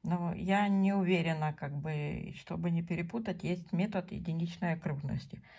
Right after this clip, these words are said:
Строим окружность с радиусом единичка. В центре этой окружности центр координат. И тогда, э,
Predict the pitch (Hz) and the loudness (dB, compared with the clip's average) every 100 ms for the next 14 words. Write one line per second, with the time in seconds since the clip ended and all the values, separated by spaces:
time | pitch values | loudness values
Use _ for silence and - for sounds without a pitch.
0 | - - - - 196 190 180 170 180 170 | -20 -20 -10 -2 4 4 6 4 4 2
1 | 151 156 147 - 156 151 143 151 151 - | 2 0 0 0 2 2 2 -2 -2 -2
2 | - 147 - - - _ 156 165 165 156 | 0 0 -4 -16 -20 _ -2 0 2 2
3 | 156 156 - 233 294 - - _ _ _ | 2 -2 -2 0 0 -8 -20 _ _ _
4 | _ _ _ - _ - 208 226 220 202 | _ _ _ -20 _ 0 6 10 8 8
5 | 180 175 170 170 165 - 170 185 185 190 | 4 4 4 4 4 4 2 2 2 4
6 | 165 - - 147 147 - 160 165 - 156 | 2 2 -2 -2 0 2 0 0 -2 -2
7 | 156 160 156 165 220 - - - - - | 0 0 2 2 0 -4 -16 -20 -20 -20
8 | - _ - 196 226 233 226 226 220 214 | -20 _ 2 4 4 4 0 4 4 6
9 | 190 226 226 214 214 - - _ - 156 | 8 10 10 8 4 -8 -20 _ 0 2
10 | 165 156 156 80 - - - - - - | 2 2 0 0 0 -2 -4 -4 -6 -6
11 | - | -8